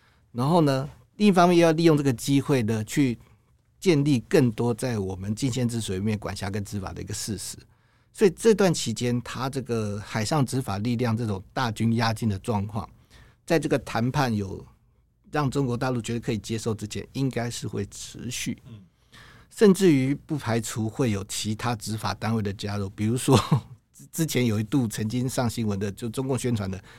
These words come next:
Speaker 1: 他的海巡零六，万吨级的巡弋舰，
Speaker 2: 嗯，嗯。
Speaker 1: 它其实属于交通部，其实是中共交通部，它是负责海上交通秩序的管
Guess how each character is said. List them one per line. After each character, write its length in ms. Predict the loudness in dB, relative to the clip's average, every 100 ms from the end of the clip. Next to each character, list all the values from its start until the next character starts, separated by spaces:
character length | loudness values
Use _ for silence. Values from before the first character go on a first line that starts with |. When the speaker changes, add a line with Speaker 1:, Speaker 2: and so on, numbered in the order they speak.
| -12
Speaker 1:
他 120 | -6
的 140 | -4 -4
海 320 | -4 -6 -4
巡 260 | -2 0
零 240 | 0 0 0
六， 160 | -2 -4 -12 _ _ _ 0
万 180 | 2
吨 240 | 4 2 2
级 160 | -2
的 120 | -4 -6
巡 200 | -6 -4
弋 160 | -4
舰， 200 | -4 -10 -10
Speaker 2:
嗯， 60 |
嗯。 100 | -14 -16 -20 -20 _ _ _ -4
Speaker 1:
它 200 | 2 2
其 200 | 2 4
实 140 | 4
属 180 | 2 -4
于 80 | -2
交 160 | 0
通 220 | 4 4
部， 160 | 4 0 -6 _ _ _ _ _ _ _ _ _
其 180 | -2 0
实 300 | 2 2 2
是 60 | 2
中 180 | 2 4
共 180 | 4
交 160 | 2 -2
通 180 | -2 -2
部， 140 | -2
它 140 | -2 2
是 100 | 2
负 200 | 4 2
责 160 | 2
海 340 | -2 -2 -2 -4
上 380 | 0 2 2 0
交 240 | 0 -2
通 240 | 0 -2 -2
秩 160 | -6
序 160 | -6 -6
的 100 | -8
管 240 | -10 -10